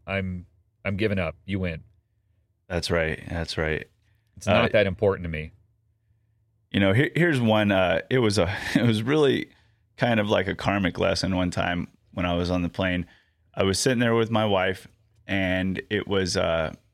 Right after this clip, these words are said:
Speaker 2: I'm in the middle seat because she likes that window seat. So I, I take one for the team. And right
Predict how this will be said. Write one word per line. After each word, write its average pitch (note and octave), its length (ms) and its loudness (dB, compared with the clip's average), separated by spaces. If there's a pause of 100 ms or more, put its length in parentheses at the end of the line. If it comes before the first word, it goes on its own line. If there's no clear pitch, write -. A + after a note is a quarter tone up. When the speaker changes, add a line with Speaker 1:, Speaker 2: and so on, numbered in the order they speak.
(160)
Speaker 2:
I'm F#2+ 160 0
in A2 60 2
the A2+ 80 2
middle G2 240 2
seat F#2 360 -2 (100)
because F2+ 400 -2
she F#2+ 320 -2
likes F2+ 220 0
that G2+ 180 0
window F2+ 240 0
seat. F2+ 340 -4 (480)
So E2+ 160 -2
I, E2 300 0
I F#2 40 -2
take F#2+ 280 -4
one F#2+ 140 -2
for - 140 -4
the G2 80 -4
team. F2+ 380 -2 (840)
And F2+ 560 -2 (960)
right A#2+ 560 0